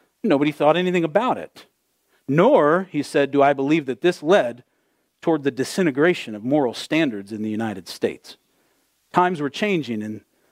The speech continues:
the step away from the Victorian legalism was all for the better. Paul does call us to consider the weaker brother, but the one with a sincere heart. The one who through fellowship and community you become aware is seeking the Lord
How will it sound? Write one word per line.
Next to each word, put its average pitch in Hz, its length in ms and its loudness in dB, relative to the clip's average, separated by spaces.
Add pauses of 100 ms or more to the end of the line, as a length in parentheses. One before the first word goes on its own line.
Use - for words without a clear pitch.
(180)
the 120 80 -8
step - 360 2
away 147 300 4
from 127 260 -8
the 120 60 -10
Victorian 123 680 -4
legalism 113 560 -2
was 104 220 -14
all 113 380 -6 (400)
for - 100 -10
the 98 80 -10
better. - 380 -6 (720)
Paul 180 180 6
does 180 260 2
call 175 400 2
us 135 240 -2
to 156 160 -10
consider 143 720 0
the 123 100 -6
weaker 143 640 -4
brother, 117 380 -2
but 123 180 -6
the 131 80 -2
one 160 380 0 (240)
with 139 160 -8
a 131 80 -4
sincere 143 800 -4 (220)
heart. - 520 -14 (760)
The 143 100 0
one 180 240 2
who 143 180 -4
through - 260 -10
fellowship 175 760 -4
and 117 140 -10
community 139 580 -2
you 120 180 -8
become 135 380 -4
aware 131 360 0
is 113 100 -14
seeking - 340 -8
the 143 80 -4
Lord 104 500 -12